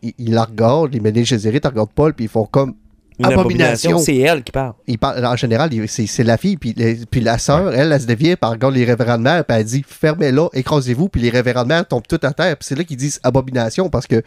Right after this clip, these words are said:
Speaker 1: une petite fille qui a à peu près trois ans écrase les révérends de mère avec la voix.
Speaker 3: Elle a déjà tout leur pouvoir à elle, puis en plus, elle se projette, tu sais, elle est comme, c'est ça,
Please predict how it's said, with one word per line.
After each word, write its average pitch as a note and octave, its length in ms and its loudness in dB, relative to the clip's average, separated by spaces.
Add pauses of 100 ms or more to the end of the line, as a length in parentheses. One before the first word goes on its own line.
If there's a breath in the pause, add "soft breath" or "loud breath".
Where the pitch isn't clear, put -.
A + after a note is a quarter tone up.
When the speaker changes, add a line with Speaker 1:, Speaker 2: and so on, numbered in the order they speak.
(520 loud breath)
Speaker 1:
une B2+ 120 2
petite - 180 -8
fille F3+ 160 0
qui - 80 -2
a - 40 4
à - 40 -2
peu - 100 0
près C3 140 0
trois C#3+ 420 0
ans D#3+ 140 -2 (520 soft breath)
écrase C#3 400 0
les B2+ 80 2
révérends A#2+ 340 2
de A2 60 -2
mère B2 240 0
avec A2 180 0
la A2+ 100 2
voix. A#2+ 240 0 (140)
Speaker 3:
Elle F2 60 -4
a F#2 100 -2
déjà F#2 380 0 (160)
tout A#2+ 220 2
leur F#2 240 0
pouvoir F#2+ 500 0
à D#2 200 -4
elle, G#2 240 -2
puis F2 120 -2
en E2 160 0
plus, G2 400 0
elle D2+ 100 -4
se - 120 -10
projette, E2 520 -8
tu - 60 -12
sais, A2 100 -2
elle E2+ 100 -4
est - 40 -12
comme, F#2+ 300 -6 (480)
c'est - 100 -8
ça, A#2+ 140 0